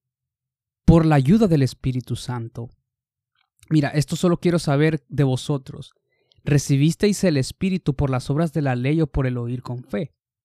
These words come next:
Tan necios sois, habiendo comenzado por el Espíritu, ¿ahora vais a acabar por la carne? Es decir, el Espíritu fue quien o comenzó la obra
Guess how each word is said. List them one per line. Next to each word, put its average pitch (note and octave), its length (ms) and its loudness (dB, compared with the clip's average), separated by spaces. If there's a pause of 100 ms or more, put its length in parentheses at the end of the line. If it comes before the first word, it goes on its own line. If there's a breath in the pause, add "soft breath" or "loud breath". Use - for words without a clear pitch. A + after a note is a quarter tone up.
(460)
Tan C#3+ 300 0
necios D#3+ 500 0
sois, D3+ 500 -6 (360)
habiendo D#3 340 2
comenzado E3+ 580 4
por D#3+ 180 4
el C3 120 4
Espíritu, C3 960 -4 (540)
¿ahora C#3+ 320 2
vais D#3+ 260 2
a E3+ 40 2
acabar C#3 400 -2
por D#3 320 -2 (260)
la B2 260 -8
carne? C3+ 640 -4 (400 soft breath)
Es C#3 140 0
decir, C#3+ 400 2 (340 soft breath)
el C#3+ 140 4
Espíritu E3+ 720 0
fue F#3 240 0
quien F3+ 320 0 (360)
o D#3 200 4
comenzó D#3+ 680 4
la E3 200 6
obra C#3 600 4